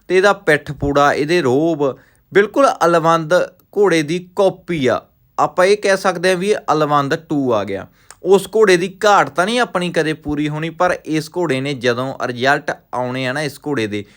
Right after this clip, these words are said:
ਤਾਂ ਦੁਨੀਆ ਫੈਨ ਹੋ ਜਾਣੀ ਹੈ ਇਹਦੇ ਬੱਚਿਆਂ ਦੀ। ਫੈਨ ਤਾਂ ਮਿੱਤਰੋ ਅਸੀਂ ਅੱਜ ਘੋੜਾ ਦੇਖ ਕੇ ਹੀ ਹੋ ਗਏ, ਕਿਉਂਕਿ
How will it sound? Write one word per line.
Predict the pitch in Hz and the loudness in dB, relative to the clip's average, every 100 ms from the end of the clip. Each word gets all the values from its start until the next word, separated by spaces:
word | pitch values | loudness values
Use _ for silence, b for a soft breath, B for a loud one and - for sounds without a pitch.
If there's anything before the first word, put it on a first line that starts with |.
| b b | b b
ਤਾਂ | - 160 160 131 | 0 2 0 -4
ਦੁਨੀਆ | 123 139 139 147 151 | -4 -2 -2 0 0
ਫੈਨ | - 131 123 123 | -2 -4 -2 -2
ਹੋ | 113 104 | -2 -2
ਜਾਣੀ | 101 107 | -2 -2
ਹੈ | 117 | -4
ਇਹਦੇ | 120 | -2
ਬੱਚਿਆਂ | 143 104 101 - 98 | -2 -4 -6 -6 -8
ਦੀ। | 90 90 - b b b b b _ | -6 -12 -16 b b b b b _
ਫੈਨ | 160 170 180 | 2 2 2
ਤਾਂ | 175 196 | 2 2
ਮਿੱਤਰੋ | 185 185 208 - - | 2 2 2 4 0
ਅਸੀਂ | 139 170 160 | 0 2 2
ਅੱਜ | 156 156 | 0 -2
ਘੋੜਾ | 170 135 131 | 0 4 4
ਦੇਖ | 123 123 123 | 4 0 0
ਕੇ | 147 | -4
ਹੀ | |
ਹੋ | 139 131 | -2 -2
ਗਏ, | 120 131 | -2 -4
ਕਿਉਂਕਿ | 131 160 151 147 170 | -4 -4 -4 -6 -10